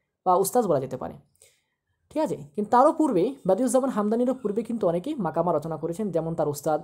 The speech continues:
ইবনে ফারিস আছে, ইবনে দুরাইদ আছে, তো ইনারা কিন্তু মাকামা রচনা করেছিলেন। তো দেখো এই যে কোশ্চেনটি, এখানে বলা হয়েছে যে মাকামা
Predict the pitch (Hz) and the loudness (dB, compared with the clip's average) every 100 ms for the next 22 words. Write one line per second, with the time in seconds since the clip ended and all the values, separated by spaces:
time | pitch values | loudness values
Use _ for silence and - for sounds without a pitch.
0 | - 160 147 143 170 170 143 147 - - | -6 -8 -4 -2 -2 -2 -4 -8 -12 -18
1 | _ _ - 165 151 151 175 160 139 143 | _ _ -6 -4 0 2 2 2 -4 -10
2 | - _ _ _ _ _ _ 226 220 233 | -16 _ _ _ _ _ _ 4 4 4
3 | 262 302 262 247 285 202 233 233 262 175 | 4 4 2 0 2 2 2 2 0 -2
4 | 185 170 143 - 117 135 _ _ _ _ | -4 -4 -6 -8 -14 -18 _ _ _ _
5 | - 262 294 277 269 214 262 202 - 240 | 0 2 2 0 0 -2 0 0 0 0
6 | 165 247 - _ _ _ _ _ _ - | -2 -4 -10 _ _ _ _ _ _ -12
7 | - 190 277 269 269 277 285 208 151 240 | -4 2 4 6 4 2 0 2 0 0
8 | 226 156 | 2 0